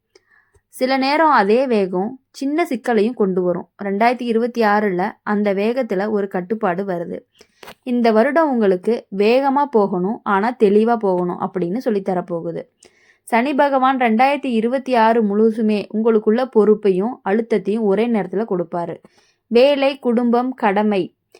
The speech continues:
இந்த மூணும் ஒரே நேரத்துல தலைக்கேறும். சனி என்ன பண்ணுவாருன்னா, "சும்மா பேசுறவங்கள விட்டுடுவேன், செய்யறவங்கள தூக்கி நிறுத்துவேன்" அப்படின்னு நடந்து காட்டுவாரு.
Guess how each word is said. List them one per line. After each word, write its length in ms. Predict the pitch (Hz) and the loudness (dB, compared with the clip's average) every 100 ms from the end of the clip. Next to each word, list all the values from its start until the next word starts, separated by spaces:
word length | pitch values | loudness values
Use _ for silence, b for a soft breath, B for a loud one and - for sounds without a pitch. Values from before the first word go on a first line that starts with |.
| _ | _
இந்த 260 | 220 208 | 2 2
மூணும் 460 | 202 233 262 240 277 | 2 0 0 -2 -2
ஒரே 260 | 208 208 262 | 0 0 2
நேரத்துல 400 | 240 180 196 240 | 0 0 -2 -2
தலைக்கேறும். 540 | 202 185 185 190 170 - b b b | 0 0 -2 -4 -4 -6 b b b
சனி 360 | _ - 233 339 | _ -2 0 2
என்ன 280 | 320 262 285 | 0 0 0
பண்ணுவாருன்னா, 720 | 240 214 226 226 202 185 175 - | 2 2 2 2 2 0 -4 -6
"சும்மா 520 | - - 240 269 302 311 | -14 -8 -4 0 0 2
பேசுறவங்கள 640 | 233 233 233 220 196 233 | 0 0 0 -2 0 0
விட்டுடுவேன், 500 | 220 190 175 175 - _ _ _ _ _ | -2 -2 -4 -6 -10 _ _ _ _ _
செய்யறவங்கள 600 | 240 247 294 311 240 233 247 | -2 0 2 2 2 0 -2
தூக்கி 300 | 247 233 233 | -6 -2 0
நிறுத்துவேன்" 480 | 196 185 185 180 - 196 | 0 0 -4 -6 -6 -6
அப்படின்னு 380 | 196 185 190 | -2 -2 -2
நடந்து 340 | 254 208 185 185 | -2 -2 -2 -4
காட்டுவாரு. 480 | 180 165 175 170 | -6 -6 -8 -8